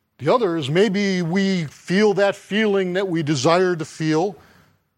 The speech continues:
when we do what God commands us not to do, when we're in rebellion, when we're disobedient.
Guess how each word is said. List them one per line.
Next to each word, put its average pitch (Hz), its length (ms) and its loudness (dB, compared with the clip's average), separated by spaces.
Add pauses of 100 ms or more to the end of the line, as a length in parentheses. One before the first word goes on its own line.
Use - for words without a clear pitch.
(760)
when 143 200 -4
we 147 120 -2
do 156 260 0
what 175 360 0
God 156 380 2
commands 170 540 -2
us 196 220 0
not 190 560 -2
to 254 80 -4
do, 160 320 -4
when 143 220 -6
we're 190 280 0
in 196 120 -2
rebellion, 202 640 0
when 151 180 -4
we're 175 200 2
disobedient. 202 1040 -2